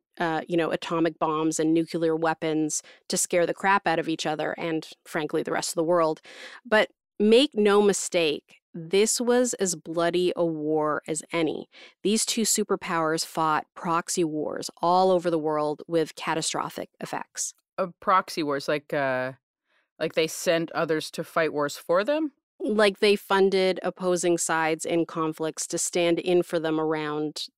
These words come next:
Speaker 1: the world. I mean, everywhere.
Speaker 2: Oh, okay.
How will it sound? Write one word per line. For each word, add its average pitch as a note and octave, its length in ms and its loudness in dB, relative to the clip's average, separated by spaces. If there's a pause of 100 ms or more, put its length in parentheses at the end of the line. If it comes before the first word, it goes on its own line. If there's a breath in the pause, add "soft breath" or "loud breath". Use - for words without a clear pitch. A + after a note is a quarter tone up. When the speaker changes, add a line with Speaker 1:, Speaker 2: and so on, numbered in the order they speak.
Speaker 1:
the D#3+ 80 0
world. D#3+ 460 -2 (180)
I F3 80 -4
mean, E3 300 2 (120)
everywhere. F#3+ 580 2 (420)
Speaker 2:
Oh, D3+ 380 -4
okay. A#2 360 -10